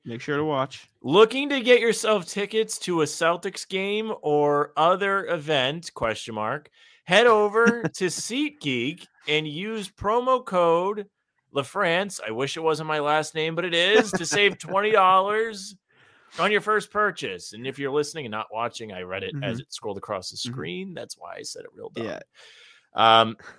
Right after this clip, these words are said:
Speaker 2: but yes, <laughs> you can save money on whatever you're going to go do with the
Speaker 1: Mm-hmm.
Speaker 2: help of us. So do it.
Speaker 1: Mm-hmm.
Speaker 2: Why
Speaker 1: Yep.
Speaker 2: not?
Speaker 1: And I don't know, I don't know if it tracks what card you use, but if you've already used SeatGeek once or twice, just throw a different email in there.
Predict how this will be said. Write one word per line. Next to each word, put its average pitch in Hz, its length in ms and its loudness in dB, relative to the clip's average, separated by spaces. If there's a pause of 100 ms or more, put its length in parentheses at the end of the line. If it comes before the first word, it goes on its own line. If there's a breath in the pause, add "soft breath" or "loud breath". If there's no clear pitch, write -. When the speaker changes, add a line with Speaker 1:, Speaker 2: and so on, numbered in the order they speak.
(160)
Speaker 2:
but 160 140 2
yes, 185 800 4
<laughs> - 40 -20
you 143 180 -4
can 160 160 -4
save 190 420 0
money 196 400 2
on 127 180 0
whatever 147 280 0
you're 156 100 -2
going 160 220 -2
to 156 80 -8
go 165 120 2
do 190 720 0 (680)
with 131 100 -6
the 131 80 0
Speaker 1:
Mm-hmm. 131 80 -2
Speaker 2:
help 170 180 4
of 175 100 -2
us. - 560 2 (460)
So 139 160 -6
do 226 240 8
it. 214 160 0
Speaker 1:
Mm-hmm. 123 240 -4 (1300)
Speaker 2:
Why 127 160 0
Speaker 1:
Yep. 110 100 2
Speaker 2:
not? 101 200 0 (200 loud breath)
Speaker 1:
And 131 160 6
I 131 180 6
don't 165 180 6
know, 160 420 8
I 147 100 6
don't 170 60 4
know 170 80 6
if 165 100 2
it 131 80 -2
tracks 143 380 0
what 127 100 -2
card 131 260 2
you 143 80 0
use, 170 380 2 (320 soft breath)
but 170 300 8
if 131 120 -4
you've 131 160 -2
already 139 280 2
used 151 260 -2
SeatGeek 139 460 -2
once 120 260 -4
or 113 60 -8
twice, 113 360 -8
just - 240 -16
throw 185 140 -6
a 185 60 -6
different 185 260 -4
email 196 320 0
in 170 140 0
there. 98 260 -6